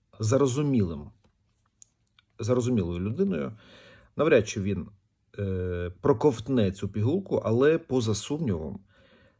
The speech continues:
цю ситуацію з Залужним можна розглядати як, е, серйозний, е, політичний програш Зеленського, з якого він виходить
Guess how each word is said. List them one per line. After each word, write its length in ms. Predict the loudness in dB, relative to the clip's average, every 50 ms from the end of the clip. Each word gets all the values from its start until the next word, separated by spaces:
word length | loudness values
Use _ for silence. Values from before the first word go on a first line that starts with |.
| _ _ _ _ _ _ _
цю 220 | -8 -4 -4 -4
ситуацію 640 | 0 -2 -2 0 2 2 4 4 2 0 -2 -4 -4
з 40 | -2
Залужним 600 | -2 -4 -4 -2 -2 -4 -4 -6 -8 -8 -8 -10 -12 -6
можна 400 | -4 -2 -2 -2 -2 -2 -4 -6
розглядати 520 | -6 -4 -4 -4 -2 -2 -4 -2 -2 -2
як, 340 | -2 0 -2 -2 -4 -12 -20 _ _ _ _ _ _ _ _ _ -8
е, 480 | -6 -6 -4 -4 -4 -4 -6 -6 -8 -8
серйозний, 960 | -8 -4 -2 -2 0 2 2 2 2 2 0 -2 -4 -4 -4 -4 -8 -12 -20 _ -20 _ _ -14
е, 320 | -10 -10 -8 -8 -8 -10 -10 -12 -14 -16 -20 _ _ _
політичний 640 | 4 6 6 6 4 2 0 0 0 0 0 0
програш 460 | 0 2 0 0 0 0 -2 -6 -6 -6
Зеленського, 600 | -6 -4 -2 -2 -2 -4 -4 -4 -4 -2 -2 -2
з 140 | -2 0 0
якого 560 | 0 0 -2 -2 0 0 2 2 2 2 2
він 220 | 4 2 2 2
виходить 580 | 2 0 -2 -2 0 0 0 0 0 -10 -14 _